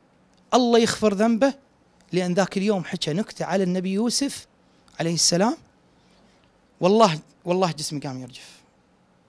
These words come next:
نبي الله تعبان عليه ونزله، أنت تجيبه بنكتة؟ والله على مود أبو صالون. والله العظيم الله يغفر ذنبه يا رب،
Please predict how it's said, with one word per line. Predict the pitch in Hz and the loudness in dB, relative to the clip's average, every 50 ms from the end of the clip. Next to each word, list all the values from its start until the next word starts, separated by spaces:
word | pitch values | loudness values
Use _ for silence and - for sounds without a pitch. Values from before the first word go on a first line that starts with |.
| _ _ _ _ _ _ _ _ _ 165 | _ _ _ _ _ _ _ _ _ -4
نبي | 170 175 185 170 - | -4 -2 -2 -2 -2
الله | 165 185 175 165 | 0 0 0 -2
تعبان | - - 147 139 139 156 160 143 127 - | -2 -4 -6 -6 -4 -4 -6 -6 -6 -6
عليه | 143 156 151 147 | -6 -6 -4 -4
ونزله، | 143 143 131 120 120 147 147 143 127 110 - _ _ _ _ _ _ _ _ _ _ _ - | -4 -6 -6 -6 -6 -6 -6 -6 -8 -12 -16 _ _ _ _ _ _ _ _ _ _ _ -10
أنت | 165 165 - 160 | -8 -6 -6 -8
تجيبه | 135 131 160 175 156 151 | -8 -6 -8 -6 -6 -6
بنكتة؟ | 139 139 143 151 165 - - - - 156 123 120 - _ _ _ _ _ _ _ _ | -6 -6 -6 -8 -8 -8 -10 -10 -10 -8 -8 -10 -14 _ _ _ _ _ _ _ _
والله | 151 151 151 147 127 | -8 -6 -6 -6 -6
على | 131 151 147 | -6 -6 -6
مود | 151 156 147 143 | -4 -6 -6 -6
أبو | - 160 139 135 | -6 -8 -8 -8
صالون. | - - 127 120 123 131 143 175 185 190 - _ _ _ _ _ _ _ _ _ _ _ _ _ - | -8 -8 -8 -8 -6 -6 -6 -6 -8 -10 -14 _ _ _ _ _ _ _ _ _ _ _ _ _ -4
والله | 151 165 180 190 202 180 180 | -2 0 2 2 2 2 0
العظيم | 180 156 156 165 190 185 190 - - - | -2 -4 -4 -4 -4 -6 -6 -6 -2 -2
الله | 214 208 196 190 | -2 0 0 0
يغفر | 185 185 - - - 185 170 | -2 -2 -4 -6 -6 -4 -2
ذنبه | 196 202 190 170 185 | -2 -2 0 0 -2
يا | 185 180 175 175 | -2 -2 -2 -2
رب، | 196 233 | -4 -4